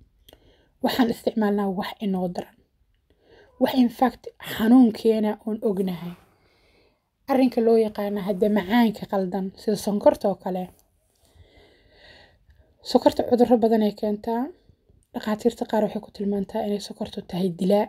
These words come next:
Ilaahay baa wax dilay. Een,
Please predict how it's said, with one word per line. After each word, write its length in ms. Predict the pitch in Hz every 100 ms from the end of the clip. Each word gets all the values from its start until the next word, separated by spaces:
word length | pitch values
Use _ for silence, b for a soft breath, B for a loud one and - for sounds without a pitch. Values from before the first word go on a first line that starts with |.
| _
Ilaahay 300 | 208 180 190
baa 120 | 185
wax 160 | 175 - 170
dilay. 240 | 185 190 - _ _ _ _ _ _ _ _ _ _ _ _ _ _ _ _
Een, 320 | - 214 208